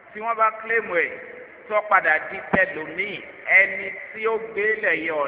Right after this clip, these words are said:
láǹfààní má láti lè dá irúfẹ́ mọ́tò yẹn padà. Àfi tó bá ti pé májẹ̀mú tó ṣe ni pé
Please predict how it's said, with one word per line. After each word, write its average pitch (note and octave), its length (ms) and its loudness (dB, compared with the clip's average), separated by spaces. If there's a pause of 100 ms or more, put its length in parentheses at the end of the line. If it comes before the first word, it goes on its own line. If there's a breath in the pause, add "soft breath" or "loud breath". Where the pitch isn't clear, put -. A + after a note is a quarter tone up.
láǹfààní C#3 920 -2 (400)
má F3+ 240 0 (520)
láti E3+ 320 0
lè D3 120 -2
dá E3 240 4 (600)
irúfẹ́ E3 440 -6
mọ́tò F3 240 -6
yẹn C3 140 -6
padà. B2+ 180 -2
Àfi F3 280 2
tó A3 100 -2
bá A3+ 100 6
ti A3 120 -6
pé A3+ 160 -4
májẹ̀mú A3+ 420 -4
tó G3 100 -10
ṣe F3+ 160 -10
ni G3 100 -10
pé G#3 160 -4